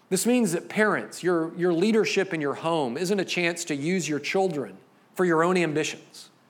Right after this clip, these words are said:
right? Not for your ambitions to have a perfectly behaved and well-dressed family. Not for your ambitions that they're gonna make it and get ahead in a way that you failed to.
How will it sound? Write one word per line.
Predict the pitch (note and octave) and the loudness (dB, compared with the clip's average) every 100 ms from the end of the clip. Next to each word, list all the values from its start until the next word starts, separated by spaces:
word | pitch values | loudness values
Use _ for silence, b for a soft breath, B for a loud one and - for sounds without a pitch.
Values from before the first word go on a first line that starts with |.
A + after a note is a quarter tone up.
| b b b b b b - | b b b b b b 0
right? | D3+ E3+ E3+ - | 2 2 -2 -2
Not | D#3+ F3 | -2 0
for | E3+ | 2
your | E3+ | 4
ambitions | D#3+ C#3+ E3+ F#3 F3 | 2 2 0 0 -2
to | - | 0
have | D3 | -2
a | C3+ | -2
perfectly | - E3+ F3 E3+ D#3+ | -4 -4 -4 -4 -2
behaved | C#3 C#3+ D3+ D#3+ C#3+ | -2 -2 -2 -2 -4
and | C3 | -2
well-dressed | C#3 C#3 A#2+ C#3+ C#3+ | -2 -2 -2 -2 -2
family. | - D3 D3 F#3+ G3+ - b b b b - | -6 -4 -4 -6 -10 -18 b b b b 0
Not | E3 G#3 | 2 2
for | F3 | 2
your | E3+ F#3 | 2 2
ambitions | F3+ D#3 E3 E3 F#3+ D#3+ | 2 0 0 0 -2 -2
that | C#3+ | -2
they're | C#3+ D#3+ | -2 0
gonna | D#3 | -2
make | C3+ D3 E3 | 0 0 0
it | F3+ | -2
and | D3+ C3+ | -2 -2
get | D3 | -2
ahead | B2 E3 F3 | 0 -2 -2
in | E3 | -2
a | C3+ | -2
way | C3+ D3 | -2 -2
that | C#3 C3 | -2 -6
you | C3+ | -8
failed | - D3 F3 D#3+ | -4 -2 -2 -4
to. | - G#3+ G#2 | -6 -6 -8